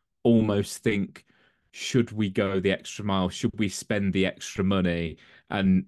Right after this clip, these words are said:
it, it, it is dangerous with that. And I, it's, it does make it, you can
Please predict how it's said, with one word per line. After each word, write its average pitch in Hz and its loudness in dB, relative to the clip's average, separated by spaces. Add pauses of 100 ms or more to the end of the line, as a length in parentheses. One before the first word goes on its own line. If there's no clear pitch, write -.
it, 117 2
it, - -4
it 139 2
is 123 4
dangerous 107 -2
with 95 -2
that. - -4 (320)
And 98 -2
I, 95 -4 (380)
it's, 113 -4
it 117 2
does 135 2
make 117 0
it, 95 0 (160)
you 117 0
can 117 0